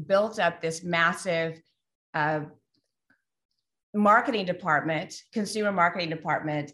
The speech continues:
And the V P, who had just come in from Procter and Gamble, um, he was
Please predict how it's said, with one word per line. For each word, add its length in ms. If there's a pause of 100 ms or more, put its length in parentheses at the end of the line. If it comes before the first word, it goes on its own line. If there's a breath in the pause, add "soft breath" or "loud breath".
And 520 (100)
the 200
V 240
P, 420
who 80
had 100
just 240
come 160
in 160
from 220
Procter 340
and 140
Gamble, 640 (600 soft breath)
um, 480
he 200
was 300